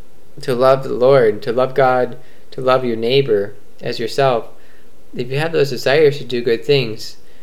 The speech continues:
not to earn his favor,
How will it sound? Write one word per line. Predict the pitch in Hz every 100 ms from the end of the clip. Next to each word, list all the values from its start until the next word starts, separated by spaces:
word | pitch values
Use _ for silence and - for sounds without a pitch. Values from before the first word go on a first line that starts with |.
| - - - - - - - - -
not | 131 143 143 139
to | -
earn | 127 147 156
his | 143 -
favor, | 117 113 107 107 107